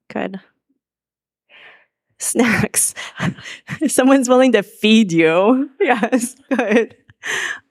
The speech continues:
One more. Adaptability, being able to be flexible with diversity. Wonderful. Um, I'll share with you an example that came to mind for me. This past March,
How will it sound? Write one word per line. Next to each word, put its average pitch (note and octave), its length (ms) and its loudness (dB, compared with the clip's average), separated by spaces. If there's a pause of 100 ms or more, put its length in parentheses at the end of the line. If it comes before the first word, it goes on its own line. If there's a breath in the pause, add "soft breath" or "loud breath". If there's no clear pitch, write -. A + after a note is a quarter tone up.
One C#4+ 200 0
more. G3+ 360 0 (2250 loud breath)
Adaptability, F3+ 1040 2
being G#3 280 0
able A3 160 4
to G#3 60 0
be G3+ 140 0
flexible - 1040 -2 (280)
with - 300 -10
diversity. E3+ 580 -4
Wonderful. F3 640 0 (1200 loud breath)
Um, F#3+ 640 0 (220)
I'll A#3 160 2
share C#4+ 240 2
with B3+ 200 2
you G3+ 280 2
an F3 140 2
example F#3+ 340 0
that D3 80 0
came G3 160 -2
to F#3+ 80 -2
mind F3+ 240 0
for F#3 140 0
me. F3+ 400 2
This G#3+ 260 -2
past A3 400 -4
March, F#3 640 -2